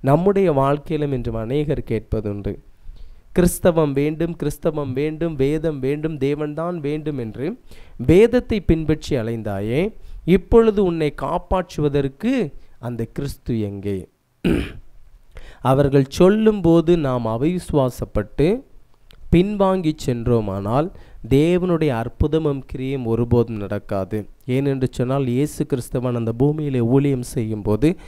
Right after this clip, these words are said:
அவர் ஒரு இடத்தில் சொல்லுகிறார். என்ன சொல்லுகிறார்? வேதம் சொல்லுகிறது, என்ன சொல்லுகிறார் பாருங்க. அவர்களுடைய அவிவிசுவாசத்தை குறித்து அவர் ஆச்சரியப்பட்டு அங்கே அநேக அற்புதங்களை செய்யவில்லை.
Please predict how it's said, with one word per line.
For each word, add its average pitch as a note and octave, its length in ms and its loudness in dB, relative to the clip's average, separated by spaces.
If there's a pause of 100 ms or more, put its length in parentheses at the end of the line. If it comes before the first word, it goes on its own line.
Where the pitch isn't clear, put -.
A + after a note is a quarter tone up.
(280)
அவர் B2 240 4
ஒரு A#2+ 200 4
இடத்தில் F3+ 380 2
சொல்லுகிறார். C#3 440 0
என்ன C3+ 180 -2
சொல்லுகிறார்? B2 520 0
வேதம் C#3 340 0
சொல்லுகிறது, B2 480 -2
என்ன A#2 140 -4
சொல்லுகிறார் A#2 460 -2
பாருங்க. G#2 480 -4 (220)
அவர்களுடைய G3 880 4
அவிவிசுவாசத்தை F3 1300 0
குறித்து D3+ 360 0
அவர் A2+ 140 0
ஆச்சரியப்பட்டு B2+ 1120 0 (260)
அங்கே B2+ 380 -2
அநேக E3 800 0
அற்புதங்களை C#3 960 2
செய்யவில்லை. G2+ 840 -2